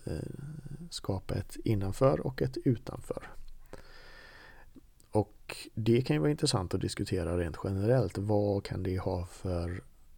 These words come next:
betydelse och vad kan det ha spelat för funktion? Det kan ju ha varit en permanent skillnad. Alltså att man vill skapa ett permanent, en permanent uppdelning av, ehm,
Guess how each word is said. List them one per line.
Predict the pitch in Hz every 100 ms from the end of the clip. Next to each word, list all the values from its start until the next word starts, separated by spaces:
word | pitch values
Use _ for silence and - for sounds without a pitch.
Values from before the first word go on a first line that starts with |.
| -
betydelse | 98 98 - 107 87 - 87 - 65
och | - 87 92
vad | 98 95
kan | -
det | 92
ha | 90
spelat | 92 92 98
för | -
funktion? | 85 98 101 123 - - - 135 143 - 58 90 - - - - - -
Det | -
kan | - 104 90
ju | 107
ha | 143
varit | 151 127 110
en | - 104 101
permanent | 104 104 101 95 101 143 160 - - - - - - - -
skillnad. | 123 92 - - - - -
Alltså | 120 -
att | 92 - -
man | 98 95
vill | 98
skapa | 95 - 95 -
ett | -
permanent, | - 92 90 101 127 135 - - - - - - - - -
en | -
permanent | - - 113 127
uppdelning | - 131 - 50 50 50 50 - - - -
av, | - 53 50 - - - - - - - - - -
ehm, | - - - 60 50 50 50 -